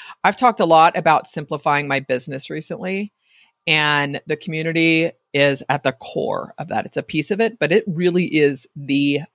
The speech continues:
core. And I know there will be times when I, maybe I feel like hosting a workshop outside of the community, um, or doing a collaboration. But here is the foundation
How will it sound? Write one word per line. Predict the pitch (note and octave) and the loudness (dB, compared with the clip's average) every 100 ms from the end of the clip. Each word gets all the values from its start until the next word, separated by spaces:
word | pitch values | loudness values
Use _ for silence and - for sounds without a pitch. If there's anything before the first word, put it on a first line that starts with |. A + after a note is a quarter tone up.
| _ | _
core. | - C3 G#2+ - - - - - - - _ | -4 -2 -2 -6 -16 -20 -20 -20 -20 -20 _
And | D#3+ D3+ C#3+ C#3 C#3 - F3 | 0 2 2 0 -2 -2 0
I | F#3 | 2
know | F#3+ A3 A3+ A3+ - | 4 6 6 4 0
there | E3+ F3 F3 F3 | 0 2 4 4
will | F3 | 0
be | D3+ D#3+ | 0 -2
times | - D3+ C#3+ C#3+ C#3+ - | 0 0 0 0 -4 -8
when | D3 C#3 C#3 B2+ C3+ C3 _ _ _ _ | -4 -2 -2 -4 -6 -10 _ _ _ _
I, | D#3+ - | 0 0
maybe | D3 D3 | 0 2
I | C#3+ | 2
feel | C#3 C#3+ | 0 -2
like | B2+ | -2
hosting | D3 C#3 - C#3+ C3+ B2+ - | -2 -6 -2 -4 -2 -8 -8
a | C3+ | -4
workshop | C3 B2+ G3+ F#3+ - _ _ _ _ C#3 | -2 -2 0 0 -2 _ _ _ _ -6
outside | C3+ - C#3 C3 | -6 -2 -2 0
of | D3 | -4
the | D3 | -6
community, | F3+ D3 D#3 D#3 D#3 D3+ - - - _ - | -6 -6 -4 0 0 -2 -6 -20 -20 _ -2
um, | C#3 C3 B2+ | 0 0 -4
or | C#3+ | -4
doing | C#3 C3 | -2 -2
a | B2 | -4
collaboration. | - B2+ B2 D3 F#3+ - G#3+ A3 A3 - _ _ _ | -2 -2 2 2 2 0 0 0 -2 -8 _ _ _
But | C#3 | -6
here | - B3 D4 | 0 2 2
is | C4 | 0
the | A3+ | 2
foundation | F#3+ E3+ B2 C#3+ - A#2+ F#2 | 4 4 4 0 0 -10 -12